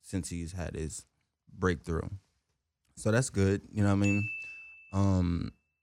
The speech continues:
I hope the Sixers win tonight with energy from Meek. That would be crazy, you know?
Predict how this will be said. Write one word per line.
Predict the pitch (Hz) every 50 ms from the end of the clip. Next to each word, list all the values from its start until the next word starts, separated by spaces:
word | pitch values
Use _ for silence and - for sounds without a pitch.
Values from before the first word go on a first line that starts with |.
| _ _ -
I | -
hope | 104 113 107 -
the | - 98
Sixers | 98 104 110 - - 101 87 92
win | 90 92 98 101 101
tonight | 95 - 92 92 92 90 90 -
with | 90 87 -
energy | 98 98 95 92 87 92 95
from | 90 - - 98 104 107 98 92
Meek. | 92 95 104 - - _ _ _ _ -
That | 92 95
would | 95 92
be | 90 90
crazy, | - - 92 87 90 90 87 92 92 101 107 110 104 110 -
you | - 101
know? | 98 95 92 95 98 101